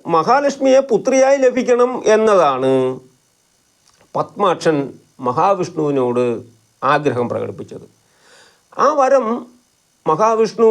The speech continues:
കൊടുക്കുകയും ചെയ്തു. അങ്ങനെ പത്മാക്ഷന് പിറന്ന മകളാണ് പത്മ. വിവാഹപ്രായമായപ്പോൾ പത്മാക്ഷൻ മകൾക്ക് സ്വയംവരം നിശ്ചയിച്ചു.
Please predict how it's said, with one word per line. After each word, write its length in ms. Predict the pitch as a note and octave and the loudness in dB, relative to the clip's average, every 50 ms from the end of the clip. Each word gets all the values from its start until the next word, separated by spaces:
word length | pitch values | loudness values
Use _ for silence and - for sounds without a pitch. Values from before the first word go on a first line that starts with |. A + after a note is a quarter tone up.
| G#3+ G3+ - - - _ _ _ _ _ - | 4 2 0 -4 -16 _ _ _ _ _ -4
കൊടുക്കുകയും 560 | - G#3+ G#3 A#3 G3+ C4 A3 E3+ D#3 C#3 B2+ A2+ | -2 -2 -2 -2 0 0 2 2 2 2 0 -2
ചെയ്തു. 240 | A2+ G2+ E2+ - - - - _ _ _ _ _ - - | -4 -4 -6 -8 -12 -18 -20 _ _ _ _ _ -4 -2
അങ്ങനെ 240 | G#3+ C4+ D4+ D#4 | 0 2 2 2
പത്മാക്ഷന് 720 | D4+ C4+ A3 - - A#3+ C#4 C#4 C#4+ C#4 D4+ D4 C#4+ C4 B3+ C4 C4+ A#3+ | 0 0 -2 -4 -2 0 0 0 0 0 0 2 4 4 4 4 2 0
പിറന്ന 360 | F3 G#3 G#3+ A3+ B3 C4 B3+ | 0 0 2 2 2 2 2
മകളാണ് 580 | A#3 G3 F#3+ G#3+ A#3 A#3 G#3 G3 F#3+ F#3+ G3 G#3 A3 | 0 0 2 2 2 2 2 0 0 0 2 2 2
പത്മ. 420 | G#3 - - D3 C#3+ - - A#2+ - - - _ _ _ _ _ _ _ _ _ _ _ _ _ _ _ _ _ _ _ _ _ _ _ _ _ _ _ _ _ _ _ _ _ _ _ - | 0 0 -4 -6 -6 -6 -8 -10 -10 -10 -12 _ _ _ _ _ _ _ _ _ _ _ _ _ _ _ _ _ _ _ _ _ _ _ _ _ _ _ _ _ _ _ _ _ _ _ -2
വിവാഹപ്രായമായപ്പോൾ 1400 | E3 F#3+ F#3+ B3+ C#4 C4+ D4+ D4+ C4 C#4+ C#4 C#4+ D4 D4 D4 C#4 B3 B3 C4 C4 B3+ B3 B3 G#3+ G#3+ A#3+ B3+ A#3+ - | -2 0 2 2 0 2 0 0 2 2 2 2 2 4 4 4 4 4 2 0 0 2 4 4 4 4 2 0 -2
പത്മാക്ഷൻ 640 | - - - - C4 C4 C4 B3+ - - A3 G#3+ A3+ B3+ | -6 -6 -6 -4 -2 0 0 0 0 0 -2 -2 0 0
മകൾക്ക് 640 | B3+ G3 E3+ E3+ G3 A3+ A#3+ A#3+ - A#3+ G#3+ G3 A3+ | 0 0 0 0 0 0 0 0 0 2 2 2 2
സ്വയംവരം 760 | A#3 - - E3 E3 F#3+ A3+ A#3+ A3+ A3 F#3+ F3+ F#3 G#3 G3+ | 0 2 0 2 2 2 0 0 0 0 0 0 0 -2 -2
നിശ്ചയിച്ചു. 440 | D#3 B2+ - C3+ A#2+ G#2+ A2 - | -2 -2 -2 -4 -4 -4 -4 -10